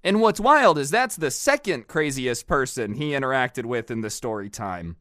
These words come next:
Whatever, most days in the middle of the week it would be pretty slow. There was, like, a huge rush of people on the way to work getting gas and after work getting gas.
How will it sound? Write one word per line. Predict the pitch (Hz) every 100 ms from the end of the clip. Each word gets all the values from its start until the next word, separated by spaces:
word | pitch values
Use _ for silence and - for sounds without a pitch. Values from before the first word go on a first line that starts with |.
| _ -
Whatever, | 196 165 131 131 131
most | 151 175 160
days | 147 139 143 143
in |
the | 139
middle | 123 135 131
of | 120
the | 117
week | 107 113 110
it | 123
would | 117 110
be | 113 113
pretty | 107 147 135 117
slow. | - 117 110 110 117 123
There | 135
was, | 135 139
like, | 143 135
a | 117
huge | 107 196 208 160
rush | 156 165 160
of | 151
people | - 160 156
on | 147 135
the | 113
way | 127 143
to | 131
work | 135 135
getting | 127 131 127
gas | 127 123 123 -
and | 113
after | 113 123 127 - 131
work | 127 123
getting | 127 120 123
gas. | 123 120 113 120